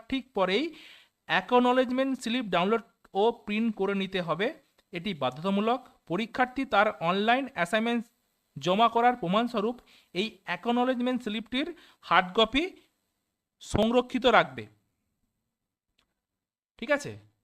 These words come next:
এই দেখুন, এই আপনার এখানে এই পয়েন্টে বলা আছে, আঠারো নম্বর পয়েন্টে, যে প্রত্যেক স্টুডেন্টের, মানে একটা পেপারের অ্যাসাইনমেন্ট সম্পূর্ণ হয়ে গেলেই, হুম, একটা পত্রের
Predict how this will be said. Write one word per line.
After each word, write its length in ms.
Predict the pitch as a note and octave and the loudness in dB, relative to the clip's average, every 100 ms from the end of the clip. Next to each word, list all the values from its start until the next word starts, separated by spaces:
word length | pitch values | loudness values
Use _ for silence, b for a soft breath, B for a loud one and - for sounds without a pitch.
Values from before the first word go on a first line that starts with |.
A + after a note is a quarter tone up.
| _ _ _ _ _ _ _ _ _ _ _ _ _ _ _ _ _ _ _ _ _ _ _ _ _ - | _ _ _ _ _ _ _ _ _ _ _ _ _ _ _ _ _ _ _ _ _ _ _ _ _ -12
এই 100 | E3+ | -8
দেখুন, 280 | F3+ A3 G3+ | -6 -6 -6
এই 260 | F3+ F3 | -6 -6
আপনার 220 | D#3+ E3 | -6 -6
এখানে 240 | E3 D#3 F3 | -10 -10 -12
এই 140 | D#3+ | -12
পয়েন্টে 340 | D#3+ D#3 D#3 F3 | -10 -8 -6 -4
বলা 220 | C3 C#3 | -4 -2
আছে, 240 | C#3 A3+ - _ _ _ - | -4 -8 -14 _ _ _ -10
আঠারো 200 | C#3+ D#3 | -8 -6
নম্বর 180 | D#3+ D3+ | -8 -10
পয়েন্টে, 400 | C#3 C3 C#3 D#4 b b b b | -10 -10 -8 -12 b b b b
যে 480 | C#3+ E3 E3+ F3 _ _ _ _ _ _ _ | -8 -4 -4 -8 _ _ _ _ _ _ _
প্রত্যেক 500 | F#3+ G3 - B3 B3 | -6 -6 -6 -6 -6
স্টুডেন্টের, 520 | - G#3 G#3+ G#3+ D#4+ | -4 -4 -2 -2 -4
মানে 160 | A#3 G#3 - | -4 -6 -2
একটা 340 | F3+ F#3 A#3 | -2 0 -2
পেপারের 420 | A3 A3 A3+ A#3+ | -2 -2 -2 0
অ্যাসাইনমেন্ট 480 | F#3+ F#3 G#3+ A3 A3+ | -2 -2 -2 -2 -4
সম্পূর্ণ 360 | G#3+ G#3 G#3+ A3 | -4 -4 -2 -2
হয়ে 240 | G3+ G3+ | -2 -2
গেলেই, 340 | A3 C4 F#4 - b b _ - | -2 -2 -4 -14 b b _ -12
হুম, 460 | C4 B3+ B2+ B2 D#3 | -8 -6 -8 -12 -14
একটা 260 | E3+ - G#3+ | -12 -6 -4
পত্রের 420 | G3 G3 - D#4+ | -2 -2 -4 -8